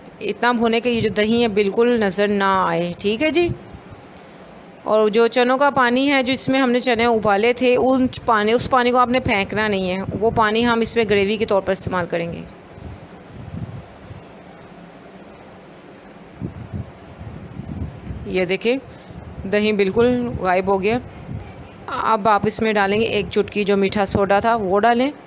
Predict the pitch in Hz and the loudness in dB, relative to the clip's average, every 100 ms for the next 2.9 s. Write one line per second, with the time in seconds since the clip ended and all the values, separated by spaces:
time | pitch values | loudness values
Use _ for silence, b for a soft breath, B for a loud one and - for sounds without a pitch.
0 | - - 208 185 185 196 214 220 214 208 | -20 -16 -4 -2 0 0 0 2 2 2
1 | 208 - 202 202 214 202 202 196 220 214 | 0 2 2 2 2 0 -2 0 0 2
2 | 220 196 208 226 220 214 196 240 | 0 0 0 0 2 2 2 0